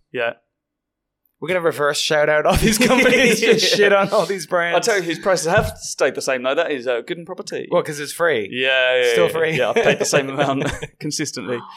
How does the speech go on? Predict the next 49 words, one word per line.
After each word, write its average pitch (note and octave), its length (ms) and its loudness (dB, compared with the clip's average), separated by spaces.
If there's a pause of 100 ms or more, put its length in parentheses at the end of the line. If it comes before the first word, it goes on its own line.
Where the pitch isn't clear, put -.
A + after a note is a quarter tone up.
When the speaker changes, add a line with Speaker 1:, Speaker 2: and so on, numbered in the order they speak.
(600)
Speaker 1:
Cool. E3+ 300 0
So F3 120 -4
what G3 180 2
did E3+ 120 -4
you - 60 -14
bring C#3 160 -4
you A#2+ 60 -8
here? B2 220 -4 (180)
Speaker 2:
Uh, F3 380 2
so G3 140 0
I F#3 60 4
moved G3 240 -6
here, F3 380 -4 (300)
uh, C#3 760 -4 (140)
because C#3 800 -8 (120)
I, B2+ 380 -10 (140)
I C3 140 -10 (240)
moved D#3 200 -16
here D#3+ 100 -8
from C#3 180 -10
Australia. B2 560 -6
So A2+ 200 -6
I A2 80 -4
didn't B2+ 220 -12
Speaker 1:
Did A#3 80 -6
Speaker 2:
wa- - 60 -6
Speaker 1:
you G#4 100 2 (100)
really? C3+ 220 -2
Speaker 2:
Yeah. G#2+ 340 -4
Speaker 1:
I G#3+ 80 -4
didn't C4+ 160 -14
know B3+ 60 -12
you G#3 120 -14
lived - 140 -14
there. - 260 -12
Speaker 2:
Yeah. - 180 -8 (380)
Speaker 1:
Yeah. C#3+ 180 -8
Speaker 2:
I A#2+ 160 -4
lived B2 160 -8
Speaker 1:
That's D3 160 -2
Speaker 2:
there. B2 80 2
Speaker 1:
what D3+ 40 -2
this C#3 100 -4
accent C#3 320 -4
is. - 200 -16 (380)
Speaker 2:
What? C3 480 -2
Speaker 1:
Australian C3 500 -6 (220)
Speaker 2:
My C#3+ 140 0
Speaker 1:
accent. - 280 -6